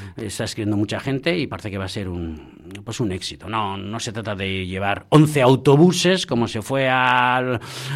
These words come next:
Speaker 2: a Lourdes, sino un tema simbólico. Pues
Speaker 1: Ujú.
Speaker 2: un grupito.
Speaker 1: Has comentado, Pachi, que has peregrinado varias veces. Por experiencia,
Speaker 2: Sí.
Speaker 1: ¿alguna anécdota?
Speaker 2: Sí, gracias.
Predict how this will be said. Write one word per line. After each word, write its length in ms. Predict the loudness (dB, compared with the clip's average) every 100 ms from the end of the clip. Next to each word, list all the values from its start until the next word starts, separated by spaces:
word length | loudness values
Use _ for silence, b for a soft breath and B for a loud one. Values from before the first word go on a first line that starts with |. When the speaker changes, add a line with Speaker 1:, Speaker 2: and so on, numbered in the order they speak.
| -8
Speaker 2:
a 240 | 0 4 8
Lourdes, 640 | 10 10 10 8 6 -2 B -14 -12
sino 320 | -8 0 2
un 380 | 4 2 -2 -8
tema 240 | -8 -8 -8
simbólico. 560 | -8 -10 -10 -14 -16 -10
Pues 200 | -4 -4
Speaker 1:
Ujú. 80 |
Speaker 2:
un 60 | -4
grupito. 200 | -10 B B B B -4
Speaker 1:
Has 240 | -2 0
comentado, 560 | 2 2 2 2 4 4
Pachi, 320 | 0 0 -2
que 560 | 4 6 8 6 4 0
has 220 | -2 0
peregrinado 840 | 2 2 2 4 4 4 2 -2 _
varias 380 | -2 2 2 6
veces. 500 | 4 6 0 2 -2 2
Por 160 | 4
experiencia, 800 | 4 4 6 6 4 4 6 8
Speaker 2:
Sí. 280 | 6 6 2 4
Speaker 1:
¿alguna 360 | 4 8 8
anécdota? 480 | 10 10 8 8 6
Speaker 2:
Sí, 300 | 6 8 6
gracias. 440 | 4 -2 -4 -8